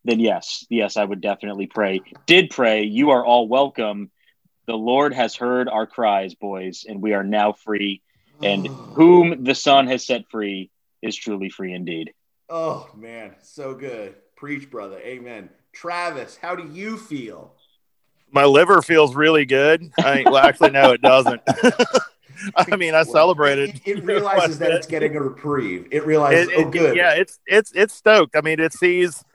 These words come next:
Speaker 3: a light at the end of the tunnel. Um, <laughs>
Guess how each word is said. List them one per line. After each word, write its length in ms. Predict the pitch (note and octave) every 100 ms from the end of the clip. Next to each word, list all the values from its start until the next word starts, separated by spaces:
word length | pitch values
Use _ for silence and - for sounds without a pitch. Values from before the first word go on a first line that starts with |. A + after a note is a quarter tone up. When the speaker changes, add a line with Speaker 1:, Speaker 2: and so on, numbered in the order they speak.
| - - -
Speaker 3:
a 100 | D3+
light 320 | D#3+ D#3+ E3
at 120 | D#3+
the 100 | D#3
end 220 | D#3 D3+
of 40 | D3
the 60 | C#3+
tunnel. 380 | D#3+ C#3+ B2+ -
Um, 460 | - C#3 C3+ A#2+ A#2+ _ _ -
<laughs> 140 | D3+